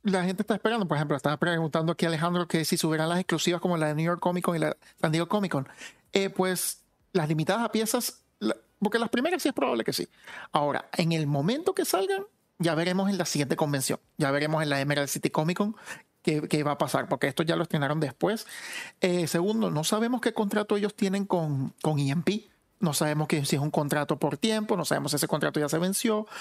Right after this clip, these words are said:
no sabemos si era por producto. Entonces, es pro-, todavía hay una etapa de transición de, eh, E M P puede seguir sacando figuras cada viernes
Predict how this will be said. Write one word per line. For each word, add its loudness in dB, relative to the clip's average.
no 2
sabemos 0
si 0
era 0
por 0
producto. 0
Entonces, 0
es 2
pro-, -2
todavía 2
hay 2
una 0
etapa 0
de 0
transición 0
de, 0
eh, 0
E 2
M -2
P 0
puede 0
seguir 0
sacando 0
figuras 0
cada 0
viernes -2